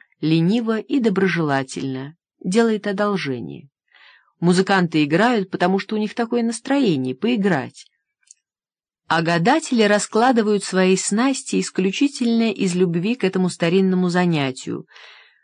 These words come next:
Можете дать им денег, они их возьмут. Но они здесь не работают,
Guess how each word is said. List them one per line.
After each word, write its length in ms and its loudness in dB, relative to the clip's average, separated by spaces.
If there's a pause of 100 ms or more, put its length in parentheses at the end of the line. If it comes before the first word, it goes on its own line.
(200)
Можете 320 2
дать 260 4
им 220 2 (120)
денег, 640 2
они 220 2
их 100 0
возьмут. 580 -2 (720)
Но 200 4
они 200 4
здесь 280 -2
не 100 2
работают, 640 0